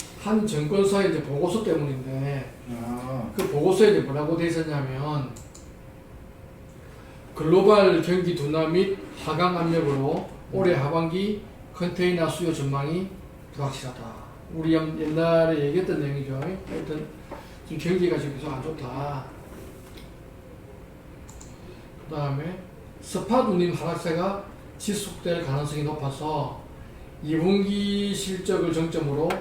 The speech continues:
Speaker 1: 이익 감소 구간에 진입한다.
Speaker 2: 음.
Speaker 1: 이제, 어,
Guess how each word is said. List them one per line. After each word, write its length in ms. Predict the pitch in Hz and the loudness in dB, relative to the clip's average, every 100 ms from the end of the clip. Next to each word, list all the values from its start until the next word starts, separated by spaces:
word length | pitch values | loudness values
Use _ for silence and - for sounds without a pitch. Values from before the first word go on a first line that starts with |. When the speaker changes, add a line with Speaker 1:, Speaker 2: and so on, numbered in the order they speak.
| - - - - - | -6 -14 -16 -16 -10
Speaker 1:
이익 360 | 156 160 190 - | -4 0 0 0
감소 540 | 135 143 139 170 175 | -2 -2 0 -2 -2
구간에 440 | 170 156 147 151 160 | -4 -2 0 0 -2
진입한다. 1080 | 139 135 131 123 120 117 120 127 127 123 123 | -4 -4 -4 -6 -8 -10 -8 -8 -8 -8 -8
Speaker 2:
음. 760 | 123 131 135 139 160 160 147 | -8 -6 -4 -4 -4 -4 -6
Speaker 1:
이제, 320 | 139 156 147 - - - - - - - | -4 -2 -2 -4 -12 -16 -16 -16 -14 -10
어, 380 | 143 139 135 | -6 -4 -4